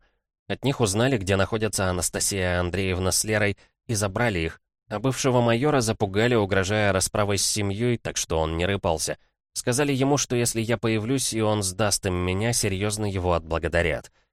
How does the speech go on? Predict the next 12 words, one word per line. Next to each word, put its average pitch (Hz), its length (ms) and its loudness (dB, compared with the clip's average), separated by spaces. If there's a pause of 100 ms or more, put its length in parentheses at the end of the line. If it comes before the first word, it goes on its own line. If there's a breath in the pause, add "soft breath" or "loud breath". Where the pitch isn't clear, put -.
(320)
Через 127 240 2
знакомых 127 580 2
бывший 117 300 0
майор 120 300 2
узнал, 131 320 4
что 113 300 -2
Левашов 104 400 0
сидит 110 300 -2
где-то 104 340 -2
в 98 60 -2
районе 107 360 0
Воркуты, 104 520 -2